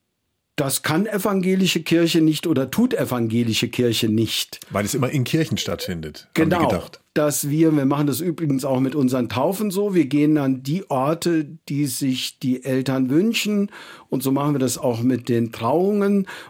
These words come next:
Speaker 1: Und mit dieser Aktion gelingt's uns vielleicht, Menschen davon zu überzeugen, dass wir kompetent einfach heiraten können und auch kompetent heiraten können
Speaker 2: Mhm.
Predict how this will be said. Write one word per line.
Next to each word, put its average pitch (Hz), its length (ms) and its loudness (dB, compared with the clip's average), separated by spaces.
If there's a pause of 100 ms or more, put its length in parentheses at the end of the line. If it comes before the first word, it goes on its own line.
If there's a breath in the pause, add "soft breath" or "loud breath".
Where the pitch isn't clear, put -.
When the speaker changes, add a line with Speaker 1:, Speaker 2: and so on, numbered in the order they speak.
Speaker 1:
Und - 220 -2
mit 143 160 0
dieser 202 260 -2
Aktion 180 480 0
gelingt's 180 540 2
uns 185 320 0
vielleicht, 151 1040 -2
Menschen 165 480 2
davon 165 300 2
zu 180 120 -4
überzeugen, 151 640 0
dass 143 240 0
wir 156 420 2 (800 loud breath)
kompetent 147 920 2
einfach 123 500 -2
heiraten 117 600 0
können 185 400 0
und 160 240 -2
auch 139 200 -2
kompetent 151 640 0
heiraten 123 600 -2
können 98 460 -6
Speaker 2:
Mhm. 87 260 -6